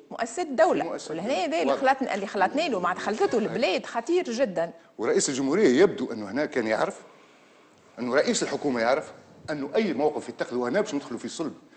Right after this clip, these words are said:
Speaker 2: ال-، الامباس بوليتيك في تونس، يعرف روحه رئيس الحكومة، يعرف جيدا أنه لو يتخذ موقف من المدارس القرآنية أو من التنظيم السري فإنه على شفا حفرة من العزل البرلماني، خاصة وأنه حركة النهضة حضرت له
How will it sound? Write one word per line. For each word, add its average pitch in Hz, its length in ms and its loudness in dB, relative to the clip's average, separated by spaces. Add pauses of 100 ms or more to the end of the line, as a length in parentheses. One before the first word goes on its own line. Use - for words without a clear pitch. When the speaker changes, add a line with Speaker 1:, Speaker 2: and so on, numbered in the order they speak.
(400)
Speaker 2:
ال-، 113 180 -8
الامباس 123 480 -2
بوليتيك 120 360 -6
في - 120 -14
تونس، 170 320 -8 (400)
يعرف 151 380 4
روحه 113 280 4
رئيس 113 300 0
الحكومة، 101 340 -8
يعرف 110 200 2
جيدا 104 400 -2 (360)
أنه 131 160 0
لو 156 200 6
يتخذ 131 420 -2
موقف 123 260 -4
من 107 60 -8
المدارس 107 340 -4
القرآنية 101 520 -10 (400)
أو - 320 2
من 113 100 -8
التنظيم 90 400 -12
السري 160 360 -10 (340)
فإنه 131 460 -4 (160)
على 139 240 4
شفا 117 300 0
حفرة 139 520 -4 (420)
من 147 140 2
العزل 117 360 2
البرلماني، 107 580 -2 (240)
خاصة 143 520 0
وأنه 120 260 -4
حركة 226 380 4
النهضة 123 300 0 (480)
حضرت 143 500 2
له 208 100 -2